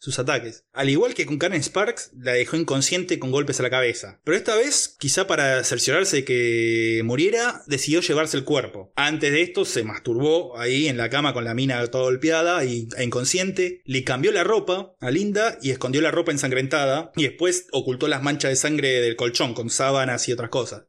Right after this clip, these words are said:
Y esto evitó que la desaparición no fuese descubierta hasta muchas horas después.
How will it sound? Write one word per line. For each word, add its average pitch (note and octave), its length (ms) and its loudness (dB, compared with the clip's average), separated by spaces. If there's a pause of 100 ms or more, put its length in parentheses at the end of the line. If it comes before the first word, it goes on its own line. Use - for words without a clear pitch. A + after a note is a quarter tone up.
Y C#3+ 140 -2
esto D3+ 220 0
evitó C3+ 280 0
que D3 100 0
la C3+ 60 4
desaparición B2+ 560 0
no C#3+ 80 0
fuese C#3 220 0
descubierta C#3 520 0
hasta A#2+ 320 -2
muchas C3 300 0
horas B2 480 -4
después. A#2+ 560 -2